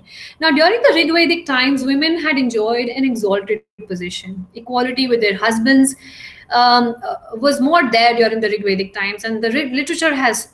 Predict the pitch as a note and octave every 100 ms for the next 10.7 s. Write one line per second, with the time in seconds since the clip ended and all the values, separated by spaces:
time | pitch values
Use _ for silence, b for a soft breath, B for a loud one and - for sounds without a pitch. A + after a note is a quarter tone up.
0 | _ - G#3+ G3 G#3 G3 G#3 F#3+ G#3 G3
1 | G3 - G#3 F#3+ - B B B B -
2 | A3 G#3+ C#4+ _ A#3 - E4+ E4 - -
3 | - - A#3+ A3+ A3 G#3+ F3+ - _ _
4 | _ _ _ _ _ _ C4 B3+ B3+ B3
5 | A3+ G#3+ A3 C4 B3+ A3 B B B B
6 | A#3+ A#3+ A#3 C4 C4+ C#4+ F#4 F4+ D#4 C#4+
7 | C#4+ C#4 C#4 C#4 F#4+ - A#3+ A3+ C#4 A#3+
8 | A3+ G#3+ G#3+ G#3+ G#3+ G3+ G3 G3 G#3 G#3
9 | G3+ G#3+ G#3+ - A#3+ A#3 A3+ A3 A3 A3+
10 | B3 B3+ B3 B3 C4+ D#4 -